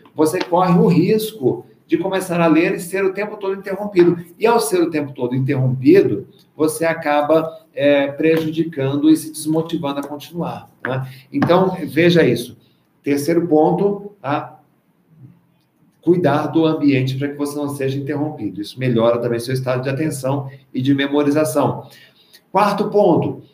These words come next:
é, é algo muito óbvio, tá? O estado físico, melhorar o seu estado físico, pois quando você está bem, a sua mente fica bem. Quando você está bem, você se concentra mais.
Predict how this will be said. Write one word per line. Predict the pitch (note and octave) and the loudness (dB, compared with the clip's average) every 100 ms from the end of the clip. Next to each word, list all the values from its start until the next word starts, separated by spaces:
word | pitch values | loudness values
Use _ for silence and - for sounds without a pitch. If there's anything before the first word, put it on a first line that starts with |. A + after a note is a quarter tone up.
| _ _ _ | _ _ _
é, | D#3+ E3 D3 D3+ | -14 -6 -2 2
é | |
algo | D#3+ F3 F3 | 4 6 6
muito | E3+ F3 E3+ | 6 6 4
óbvio, | E3 D3 - G#2+ G#2 | 6 4 2 -2 -4
tá? | C3 C#3+ D3 - | -2 -2 -2 0
O | |
estado | D#3+ - E3+ E3+ | 0 0 -4 -4
físico, | F3 F3 F#3 E3 C#3 - A2+ | -6 -6 0 0 0 -4 -6
melhorar | D3 D#3 D3 D3 | -2 0 0 0
o | E3 | -2
seu | - E3 | -2 -4
estado | E3 C#3+ D3 | -2 -6 -8
físico, | - C#3 C#3 C#3+ F3 G3 F#3+ | -8 -4 -2 -2 -4 -6 2
pois | F3 D3 C3+ | 4 6 2
quando | - D3+ C#3+ | -2 -4 -2
você | C3 B2 A#2+ | -2 -4 -4
está | A#2 - D3 | -6 -4 -6
bem, | B2+ C#3 D3+ E3+ F#3 G#3+ - - _ _ _ _ | 0 2 4 2 0 -4 -8 -20 _ _ _ _
a | B2+ | -12
sua | - F#3 D#3 | -4 -2 2
mente | D#3 F3 E3+ - - | 4 4 4 0 -4
fica | - - G#2 | -10 -10 -10
bem. | - G2 F#2 - _ _ _ | -8 -10 -12 -16 _ _ _
Quando | C3+ C#3+ | -2 0
você | C#3 C#3 | 0 -2
está | C#3+ - C#3 | -2 -2 -2
bem, | B2+ C#3+ E3+ E3+ - - | 0 0 0 -2 -6 -10
você | C3 C#3+ E3 | -4 -2 0
se | E3+ - | -2 -4
concentra | - F3 E3 - E3 F3 F3 C#3 C3 | -6 -4 -4 -4 -2 0 0 -2 0
mais. | B2 B2 G2+ G2 - | 0 0 -2 -6 -16